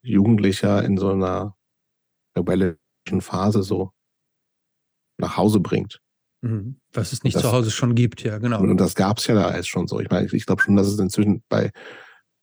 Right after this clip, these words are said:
Speaker 1: einigen jüngeren Leuten natürlich vielleicht dann, also vielleicht ist es verbreiteter so, ich hab keine Ahnung. Aber, ähm, ja, ich find das, also ich hab aber doch, hab da auch gar nicht so richtig so eine, so eine Frage zu. Ähm,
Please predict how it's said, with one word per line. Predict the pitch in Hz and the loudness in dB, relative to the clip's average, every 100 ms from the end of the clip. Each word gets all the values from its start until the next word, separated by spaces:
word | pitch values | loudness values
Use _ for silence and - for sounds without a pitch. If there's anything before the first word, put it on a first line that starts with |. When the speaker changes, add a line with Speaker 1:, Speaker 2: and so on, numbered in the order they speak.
| _ | _
Speaker 1:
einigen | - 95 95 | -4 -2 -2
jüngeren | 90 107 139 123 120 123 | 2 4 6 4 4 6
Leuten | 110 110 110 - 117 113 - _ | 6 6 2 2 2 0 -4 _
natürlich | 110 98 101 92 | -8 -2 -2 -2
vielleicht | - 90 | -4 -2
dann, | 95 90 - _ _ | 0 -2 -4 _ _
also | 85 92 | -10 -4
vielleicht | 85 90 | -4 -4
ist | |
es | 95 | -4
verbreiteter | - 85 - - 117 - - 131 135 | -4 -4 -4 -2 -4 -4 -2 0 2
so, | 127 127 | 2 2
ich | 113 | 0
hab | - | -4
keine | - 90 - | -6 -4 0
Ahnung. | 113 123 123 _ _ _ _ _ _ _ | 0 0 -2 _ _ _ _ _ _ _
Aber, | 90 90 90 95 92 98 - | -2 0 0 0 -2 -4 -4
ähm, | 95 92 95 95 - _ _ _ _ _ _ _ _ _ - | -2 -2 -2 -6 -14 _ _ _ _ _ _ _ _ _ -2
ja, | 80 | 0
ich | |
find | - 107 | 2 2
das, | - | 2
also | - 98 | 0 2
ich | 87 | 2
hab | - | 0
aber | 117 104 | 0 2
doch, | 92 110 | 0 -2
hab | 110 | -2
da | 92 | -2
auch | - - | -2 -2
gar | 95 | -2
nicht | |
so | 98 | -2
richtig | 95 98 | -6 -6
so | |
eine, | 90 107 _ _ _ | -8 -8 _ _ _
so | - | -4
eine | 101 | -4
Frage | 95 - - 62 117 135 - _ _ | -4 -8 -4 0 2 2 0 _ _
zu. | - - 104 127 139 _ _ _ _ _ _ _ _ - | -6 2 4 4 0 _ _ _ _ _ _ _ _ -4
Ähm, | 98 95 95 101 101 | 0 0 0 -4 -8